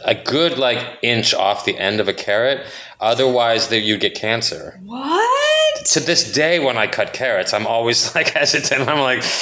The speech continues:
Speaker 1: "I don't
Speaker 2: Do
Speaker 1: know.
Speaker 2: I risk it?
Speaker 1: <laughs> Do I
Speaker 2: Wow,
Speaker 1: want that
Speaker 2: that's so
Speaker 1: cancer?"
Speaker 2: bizarre.
Speaker 1: Um, so that was just an example of them, of their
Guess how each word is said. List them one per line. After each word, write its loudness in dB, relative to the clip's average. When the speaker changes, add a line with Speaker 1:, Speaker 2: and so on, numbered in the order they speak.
Speaker 1:
"I 4
don't 2
Speaker 2:
Do 2
Speaker 1:
know. 2
Speaker 2:
I 2
risk 2
it? 2
Speaker 1:
<laughs> 2
Do 2
I 0
Speaker 2:
Wow, 2
Speaker 1:
want 2
that 2
Speaker 2:
that's 0
so 2
Speaker 1:
cancer?" 2
Speaker 2:
bizarre. -2
Speaker 1:
Um, 2
so 4
that 2
was 0
just 0
an 0
example 0
of 2
them, 0
of -4
their -4